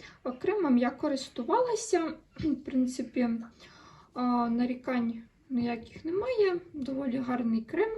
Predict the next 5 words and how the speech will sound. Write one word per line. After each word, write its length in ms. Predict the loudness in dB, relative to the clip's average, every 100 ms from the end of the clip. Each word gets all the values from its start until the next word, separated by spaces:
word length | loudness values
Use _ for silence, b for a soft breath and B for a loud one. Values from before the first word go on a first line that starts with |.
| -8 -14
<clears throat> 360 | _ -2 0 0
такий 260 | -4 -6 -4
жирненький. 800 | -2 0 0 0 -4 -4 -4
Е, 80 | -4 -8 B B B B B B -4 0 4 4 4 2 -2 -16 _ -20 -12
так, 280 | -8 -8